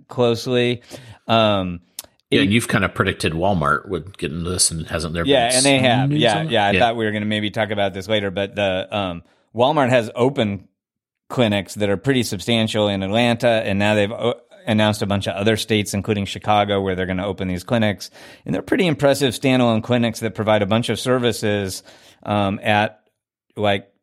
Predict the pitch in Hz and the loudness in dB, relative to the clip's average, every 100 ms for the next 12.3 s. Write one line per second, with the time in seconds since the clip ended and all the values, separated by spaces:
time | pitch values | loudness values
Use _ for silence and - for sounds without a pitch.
0 | _ 110 104 104 101 107 107 110 113 113 | _ -6 -2 -2 0 2 4 4 4 2
1 | 110 104 101 98 110 104 87 76 - - | 2 2 2 2 0 0 -6 -10 -8 0
2 | - 107 120 110 107 104 107 107 104 101 | 2 2 2 2 2 2 2 2 0 0
3 | 107 95 - 101 101 98 95 92 92 92 | -2 -6 -4 -2 -2 -2 0 0 -2 -4
4 | - 151 107 95 - - - _ 104 110 | -2 0 0 -2 -10 -16 -20 _ -2 0
5 | 139 - _ 127 110 135 131 123 123 123 | 0 -2 _ -4 -2 0 2 2 2 2
6 | 123 117 117 113 131 110 98 98 113 117 | 2 0 0 2 2 2 2 0 0 0
7 | 110 101 110 123 113 110 92 - 110 101 | 0 -2 -2 -2 0 0 -4 -6 -2 0
8 | 92 135 131 151 - 104 92 92 - - | 0 0 2 2 -2 -4 -4 -4 -8 -20
9 | _ 107 104 101 98 123 110 117 117 113 | _ -4 0 0 2 2 4 2 2 2
10 | 110 113 117 113 101 107 110 110 - 110 | 4 4 6 4 0 2 2 0 -2 -6
11 | - 175 - 104 98 110 - 113 104 104 | -4 -4 -2 -2 -2 -4 0 2 4 2
12 | 90 - - | 0 -6 -18